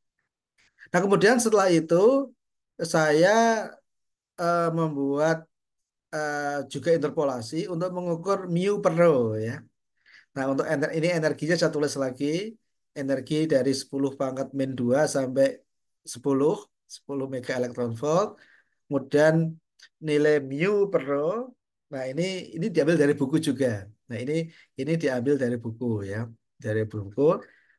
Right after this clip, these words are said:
Nah, tetapi tidak semua energi ada mu per rho-nya. Nah, maka kemudian kita lakukan interpolasi. Sehingga pokoknya kalau energinya masih di dalam rentang nol koma nol satu sampai sepuluh mega electron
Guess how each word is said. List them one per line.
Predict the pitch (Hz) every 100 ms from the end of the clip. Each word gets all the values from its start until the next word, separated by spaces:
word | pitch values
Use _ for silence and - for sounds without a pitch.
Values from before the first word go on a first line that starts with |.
| -
Nah, | 139
tetapi | 143 143 139 202 240
tidak | 233 170 170
semua | 165 170 175 180
energi | 170 160 233 233
ada | 180
mu | 165 196 202
per | 180
rho-nya. | 214 208 190 180 180 180 139
Nah, | 123
maka | 120 151 160
kemudian | 147 123 160 170
kita | 127 143
lakukan | 127 156 160
interpolasi. | 147 135 143 143 139 123 139 123 120 - - - - -
Sehingga | - 127 147 185 180 - -
pokoknya | 139 139 143 180
kalau | 165 151
energinya | 147 143 131 135 147
masih | 147 127 156
di | 131
dalam | 127 135 127
rentang | 123 135 139 135
nol | 135 143 143
koma | 135 131 131
nol | 131 127
satu | 123 113 135 165 220 - _ _ -
sampai | 131 143
sepuluh | 147 135 143 139 135
mega | 131 135
electron | 127 127 - 120